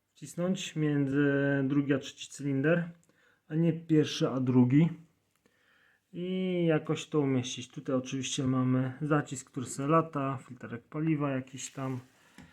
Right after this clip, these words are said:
Ja wam pokażę. No, trochę tak nie robi to roboty.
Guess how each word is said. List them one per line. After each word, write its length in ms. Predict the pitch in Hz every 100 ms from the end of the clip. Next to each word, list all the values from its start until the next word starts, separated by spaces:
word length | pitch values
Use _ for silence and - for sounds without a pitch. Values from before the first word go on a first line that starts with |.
| - _ _ 156
Ja 120 | 143
wam 240 | 123 131
pokażę. 580 | 127 131 135 131 123 113 - - - - - _ _ _ - - _ _ - - _ _ 196
No, 220 | 151 127
trochę 320 | - 127 131
tak 420 | - 113 - - - 139
nie 160 | 131
robi 180 | 117 110
to 140 | -
roboty. 400 | 107 107 101 143